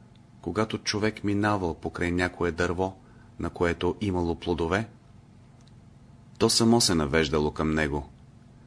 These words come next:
Сега дърветата не само, че не се навеждат към хората, но вдигат клоните си нагоре. Когато дойдем до това състояние,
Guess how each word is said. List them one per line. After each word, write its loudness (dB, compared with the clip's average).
Сега 2
дърветата 2
не 2
само, 2
че -2
не 0
се 0
навеждат 2
към -4
хората, 0
но -2
вдигат 0
клоните -2
си -2
нагоре. -2
Когато -2
дойдем 6
до 0
това 0
състояние, 0